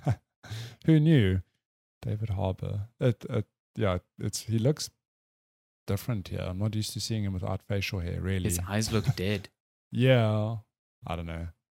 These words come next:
Speaker 1: That's interesting. I'm, I'm curious to see how that game is when it launches.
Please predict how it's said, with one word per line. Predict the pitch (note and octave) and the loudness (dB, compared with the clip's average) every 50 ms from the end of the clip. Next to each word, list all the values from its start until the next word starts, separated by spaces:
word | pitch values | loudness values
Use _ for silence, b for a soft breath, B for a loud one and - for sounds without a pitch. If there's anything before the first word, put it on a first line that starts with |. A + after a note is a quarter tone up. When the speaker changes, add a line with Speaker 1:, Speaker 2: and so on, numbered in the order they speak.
| _ _ _ _ - | _ _ _ _ -2
Speaker 1:
That's | F#2 F#2 - - | 0 0 0 -2
interesting. | F2+ F2 F2 F#2 - - - F#2 | -6 -6 -6 -6 -6 -6 -6 -4
I'm, | F#2+ G2+ G2 G2+ | -4 -4 -4 -4
I'm | G#2+ G#2+ G#2+ | -4 -4 -4
curious | G2 - B2+ A#2+ G2+ | -2 -2 0 0 0
to | - A2+ | -2 -4
see | - - A#2 | -4 -4 -4
how | G2 F#2+ F#2+ | -2 -2 -4
that | F2+ F#2 F#2+ F#2+ - | -4 -6 -6 -6 -6
game | G2 F#2 F#2 F#2 | -6 -6 -4 -4
is | F#2 F2+ E2+ - | -6 -6 -6 -4
when | F#2+ F#2+ | -4 -4
it | F#2 - | -4 -4
launches. | F#2+ F#2+ G2 G2 - - B2+ A#2+ A#2 A#2 - - | -4 -4 -4 -6 -6 -8 -8 -8 -8 -8 -10 -12